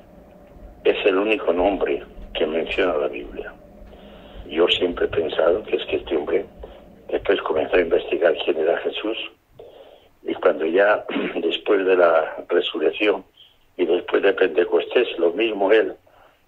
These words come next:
que Cirineo, que sus hijos, que la familia, siguieron a este hombre maravilloso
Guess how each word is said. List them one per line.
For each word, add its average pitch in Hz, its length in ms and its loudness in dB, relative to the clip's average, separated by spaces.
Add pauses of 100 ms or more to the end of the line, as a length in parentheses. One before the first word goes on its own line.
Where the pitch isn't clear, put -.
(160)
que 85 420 4 (100)
Cirineo, 92 580 2
que 113 160 0
sus - 300 -2
hijos, - 360 0
que - 60 2
la 85 120 4
familia, 98 560 2 (720)
siguieron 90 640 2
a 78 100 6
este - 260 0
hombre 80 240 -2
maravilloso 73 840 -2